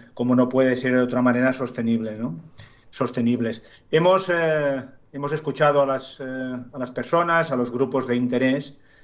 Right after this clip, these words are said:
y estamos convencidos de que la senda de la sostenibilidad, eh, hará que nuestro negocio tenga futuro, y si no emprendiéramos ese camino, posiblemente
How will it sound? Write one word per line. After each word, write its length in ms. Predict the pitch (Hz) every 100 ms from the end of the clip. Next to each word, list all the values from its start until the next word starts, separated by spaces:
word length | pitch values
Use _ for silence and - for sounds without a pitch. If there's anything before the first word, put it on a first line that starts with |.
| -
y 120 | 123
estamos 420 | 123 131 127 135 -
convencidos 1200 | 127 123 123 123 - _ - 117 123 127 127 113
de 140 | 120
que 360 | 123 123 117 117 - - _ -
la 240 | 127 123
senda 460 | - 143 135 131 120
de 120 | 123
la 140 | 123
sostenibilidad, 840 | 120 123 - 120 123 117 123 127 127 - - -
eh, 40 |
hará 420 | 123 120 131 123 117
que 80 |
nuestro 320 | 123 123 - 117
negocio 680 | 117 117 117 117 117 113 -
tenga 240 | 127 123
futuro, 540 | 131 127 127 127 127 -
y 140 | 135
si 140 | 120 127
no 120 | 135
emprendiéramos 800 | 131 135 131 131 131 127 127 127
ese 180 | 120 123
camino, 360 | 120 123 123
posiblemente 880 | 123 117 120 117 113 113 123 123